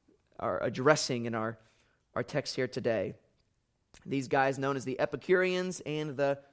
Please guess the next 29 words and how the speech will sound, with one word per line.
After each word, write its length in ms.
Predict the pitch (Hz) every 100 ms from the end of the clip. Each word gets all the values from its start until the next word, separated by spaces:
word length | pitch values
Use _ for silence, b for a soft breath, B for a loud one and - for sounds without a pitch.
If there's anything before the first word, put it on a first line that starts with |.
| -
Stoics. 760 | - - 123 117 - - - _ _ _ _ _ _ _ _ _
I'm 100 | -
gonna 240 | 143 160 147
just, 380 | 117 151 - - _ _ _
uh, 240 | - 131 120 -
not 260 | 139 170 170
get 120 | 165
into 160 | 156
too 220 | 151 190 175
much 240 | 156 -
detail, 400 | 139 131 151 135
but 100 | 131
sort 180 | - 147
of 60 | 143
answer 200 | 156 135
the 60 |
question, 280 | 156 143 139
who 220 | 151 202
are 160 | 170 170
these 160 | 139
people? 220 | - 107 -
Who 160 | 180
are 100 | 214
the 120 | 160
Epicureans 560 | 151 - - 147 135 120
and 120 | 113
the 40 | 110
Stoics? 400 | - 98 87 -
Well, 160 | 156